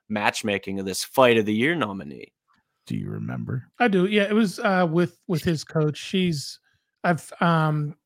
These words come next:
Speaker 3: you know, kept in touch with her over, uh, an extended period of time and never really found anything that was, um, that was gonna work out until this one came together. And it, um, I was, so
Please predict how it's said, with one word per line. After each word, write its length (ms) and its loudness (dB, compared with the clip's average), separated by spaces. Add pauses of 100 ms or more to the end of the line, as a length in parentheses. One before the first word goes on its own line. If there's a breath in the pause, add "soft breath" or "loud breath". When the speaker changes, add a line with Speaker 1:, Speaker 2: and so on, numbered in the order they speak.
(200)
Speaker 3:
you 60 4
know, 60 2
kept 220 2
in 100 0
touch 240 2
with 140 -2
her 260 0
over, 440 0 (680)
uh, 40 -4
an 640 4
extended 500 4
period 240 4
of 100 -2
time 280 0
and 80 4
never 200 4
really 220 4
found 440 2
anything 560 2
that 220 0
was, 360 0
um, 300 0
that 120 0
was 120 -2
gonna 160 2
work 280 2
out 300 0 (380)
until 260 4
this 180 0
one 200 0
came 200 0
together. 460 0
And 160 0
it, 240 -6 (560)
um, 160 2
I 80 8
was, 240 2
so 360 4